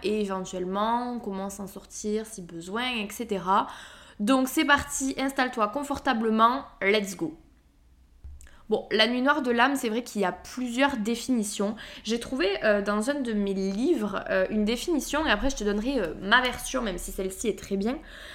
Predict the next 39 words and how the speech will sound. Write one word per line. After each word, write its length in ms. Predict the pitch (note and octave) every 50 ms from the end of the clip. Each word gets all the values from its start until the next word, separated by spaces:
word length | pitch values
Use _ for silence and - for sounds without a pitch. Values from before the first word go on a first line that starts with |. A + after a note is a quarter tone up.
| - - - -
La 240 | G#3+ A3 A3 G#3 G#3+
nuit 440 | A3+ A#3 A#3+ B3+ C#4 D4+ D#4 D#4+ D#4
de 160 | A3 G#3 A3+
l'âme, 580 | A3+ A3+ A#3+ C4+ D4 D4+ D4+ D#4 D#4 D#4+ D#4+ D#4+ - G3+
je 180 | G3 F#3+ F#3+
t'explique 420 | F#3 F#3 F#3+ F#3+ - - - F#3+ F#3
dans 120 | F3+ F3+
mon 100 | F#3+ G3+
livre, 300 | A3+ C4+ C#4 C4+ C#4 C4+ - -
est 200 | C4 - - -
une 140 | C#4+ C#4
crise 320 | C4+ - - D#4+ D#4 D#4 - -
existentielle 880 | A#3+ A3 G#3+ G#3 A#3 A#3 - - A#3+ A3+ A3 A3 - B3 A3+ G3 - - - -
profonde. 600 | - - - - F#3 G3+ G3+ - A#3+ B3+ C4+ D4 D#4 D#4 - - - -
C'est 280 | - - - G#3+ - -
une 140 | A#3 A3+ G#3+
perte 380 | A3 A#3+ A#3+ A#3 - - -
de 140 | A3 F#3+ G3+
sens 320 | G3+ - A3+ G#3+ A3 G#3+ G3
de 100 | G3 F#3
la 160 | F3 F3 F#3+
vie, 240 | F3+ E3 F#3 B3+ - - - - _ _ _ -
un 140 | A#3+ A#3 A#3
sentiment 540 | A#3 A#3 C4 B3 B3+ B3+ - B3+ B3 B3 B3+
de 120 | A#3+ A#3
ne 100 | G#3 G3+
plus 200 | G3 - - -
savoir 400 | - B3 A3 G#3 G#3+ A3+ A3 A3
quelle 200 | - G#3+ F#3+ F#3+
direction 500 | F#3 F#3+ G3+ G3 F#3+ - - - F#3 E3+
prendre, 440 | E3 - - - B2+ A#2+ A#2 D3+ - - - - - - - -
une 200 | B3 B3 B3 -
perte 340 | - A3 A3 G#3+ - A3 G3+
totale 300 | A3+ A3 A3 C4 C4 C4+
de 80 | A#3 A#3
confiance 540 | - A3 G#3+ G#3 G#3 - A#3+ B3 B3 -
en 120 | A#3 G#3+ G#3
tes 280 | G#3 - A#3+ B3 - - -
convictions. 560 | - D4+ C#4 A#3+ A3 G#3 - - - -